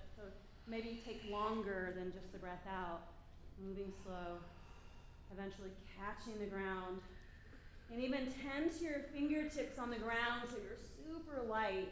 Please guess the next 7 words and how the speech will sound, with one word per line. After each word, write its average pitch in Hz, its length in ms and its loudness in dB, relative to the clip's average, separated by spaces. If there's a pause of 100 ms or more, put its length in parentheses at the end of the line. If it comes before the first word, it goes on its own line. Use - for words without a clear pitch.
(120)
in 214 100 -6
your 190 240 -4 (140)
upper 208 240 -4
body. 190 560 -2 (960)
One 262 480 8
more 294 160 10
inhale 262 580 4